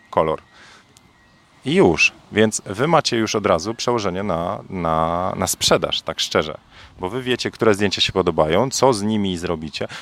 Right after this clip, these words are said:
Mówię w cudzysłowie sprzedaż, bo ja już się kieruję tak, e, regułami, e, nazwijmy to, fotografii, na której się zarabia, ale i, zamieńcie słowo sprzedaż na zadowoloną modelkę czy zadowolonego odbiorcę i to, to samo będzie, tak?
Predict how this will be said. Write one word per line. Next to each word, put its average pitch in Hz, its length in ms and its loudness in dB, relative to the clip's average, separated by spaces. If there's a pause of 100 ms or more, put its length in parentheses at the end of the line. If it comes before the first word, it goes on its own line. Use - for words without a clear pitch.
Mówię 170 200 0
w - 40 -14
cudzysłowie 160 580 2
sprzedaż, 107 400 0
bo 113 60 -2
ja 117 60 4
już 113 100 4
się - 100 -4
kieruję 117 280 2
tak, - 220 -2
e, 101 340 4
regułami, 107 520 2
e, 98 240 -4
nazwijmy 98 420 -6
to, - 80 -10
fotografii, 98 560 -4
na 95 140 -6
której 98 200 -2
się 95 120 -6
zarabia, 92 480 2 (340)
ale 110 360 2
i, 117 500 -10
zamieńcie 143 360 -2
słowo 131 240 0
sprzedaż 131 520 2
na 113 160 4
zadowoloną 110 840 2
modelkę 107 540 2
czy 98 260 -4
zadowolonego 98 640 0
odbiorcę 92 640 0
i 131 140 -10
to, - 120 0
to 143 140 0
samo 87 300 0
będzie, 80 300 -6
tak? 123 260 0